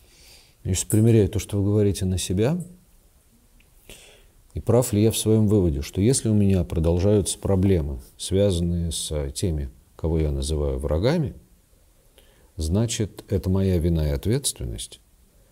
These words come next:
Это значит, я ещё не решил тех проблем, которые я должен решить в отношении к ним своём. И как только я решу эти проблемы, и прощу, и отпущу, и сделаю так, чтобы они перестали быть врагами,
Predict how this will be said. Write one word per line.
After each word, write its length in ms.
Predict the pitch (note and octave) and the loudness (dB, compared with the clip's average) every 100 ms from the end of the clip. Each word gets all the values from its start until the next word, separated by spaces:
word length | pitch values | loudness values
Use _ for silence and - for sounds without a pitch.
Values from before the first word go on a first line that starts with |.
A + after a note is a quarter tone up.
| _ | _
Это 200 | E2+ D#2 | -4 -2
значит, 420 | D#2+ F#2+ F2 - | 0 0 -2 -2
я 200 | F2+ F#2 | 0 2
ещё 240 | D2+ - D#2 | 0 -2 -4
не 120 | D#2+ | -2
решил 360 | E2+ - D#2 D2 | -2 -4 -8 -8
тех 240 | - - | -8 -10
проблем, 460 | - D#2 F2 C3 C3 | -6 -4 -2 -2 -4
которые 380 | E2 E2 D2+ | -8 -4 -2
я 40 | D#2+ | -2
должен 340 | D#2+ D2 D2+ | -2 -4 -4
решить 420 | D#2 F2+ - C#2+ | -2 -4 -4 -6
в 60 | - | -8
отношении 720 | C#2+ F2+ - F#2+ E2 C#2+ C2+ | -6 -6 -4 -2 -2 -2 -6
к 120 | C#2+ | -6
ним 320 | F#2+ F2 C#2 - _ _ _ _ | -2 -2 -2 -10 _ _ _ _
своём. 500 | - - E2 D2 A#1+ - _ - - _ _ _ _ _ _ _ - | -10 -4 -4 -4 -6 -12 _ -20 -20 _ _ _ _ _ _ _ 0
И 120 | A#2+ | 2
как 260 | A#2+ A2+ - | 4 0 4
только 340 | A#2 F2 F2 | 2 2 0
я 160 | E2+ E2 | 2 2
решу 500 | D#2+ - F3 G3 - | 0 0 0 0 -4
эти 220 | D#2+ - | -4 -4
проблемы, 560 | - E2+ D2+ C#2+ B1+ A1+ - _ _ | -2 -2 0 -2 -4 -10 -16 _ _
и 80 | A#2 | -2
прощу, 680 | A2 G#2+ G2+ - - D2 A#1+ - _ - | 0 2 0 0 -2 -4 -6 -14 _ -2
и 80 | F#2+ | 0
отпущу, 680 | F#2 - F2+ - - C2+ - - | 0 -2 -6 -4 -4 -4 -6 -4
и 80 | F#2+ | -2
сделаю 400 | E2 F2+ D#2 C#2+ | 0 0 0 -2
так, 160 | C2 | -6
чтобы 220 | - B1+ | -8 -6
они 120 | D2+ C#2+ | -4 0
перестали 540 | A2 A#2+ - F#2 C2+ | 2 4 4 4 2
быть 240 | B1 - | -4 -8
врагами, 420 | - B1+ - A#1+ | -8 -8 -8 -10